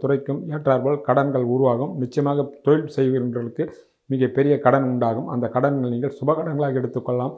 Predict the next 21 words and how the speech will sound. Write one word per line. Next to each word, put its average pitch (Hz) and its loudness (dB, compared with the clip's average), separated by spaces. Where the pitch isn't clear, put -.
அது 123 0
உங்கள் 123 -2
சொந்த 131 0
செலவுக்கோ 135 2
அல்லது 127 4
எதிர்கால 147 4
நலனுக்கோ 131 0
குடும்பத்திற்காகவோ 127 -2
அமையக்கூடிய 123 -2
வாய்ப்பாக 123 0
அமையும். 110 -4
உங்களுடைய 113 -8
ராசிக்கு 127 -2
ஏழு 131 2
கூடியவர் 120 -2
செவ்வாய், 120 -6
அவர் 117 -6
ஆரம்பத்திலே 131 0
ரெண்டிலே 127 2
குரு 123 0
பகவானுடைய 120 0